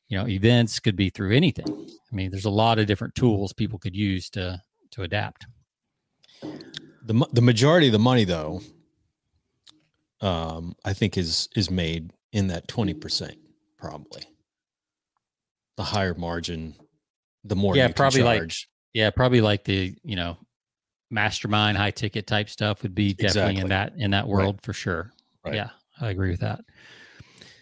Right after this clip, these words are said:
Speaker 1: So the next thing was from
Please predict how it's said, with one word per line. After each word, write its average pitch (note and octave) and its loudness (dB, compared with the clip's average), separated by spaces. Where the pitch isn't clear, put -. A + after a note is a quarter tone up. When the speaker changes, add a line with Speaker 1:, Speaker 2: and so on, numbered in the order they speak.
Speaker 1:
So - 2
the C3+ 8
next F#3 4
thing A#2+ 4
was A#2 2
from A2+ 2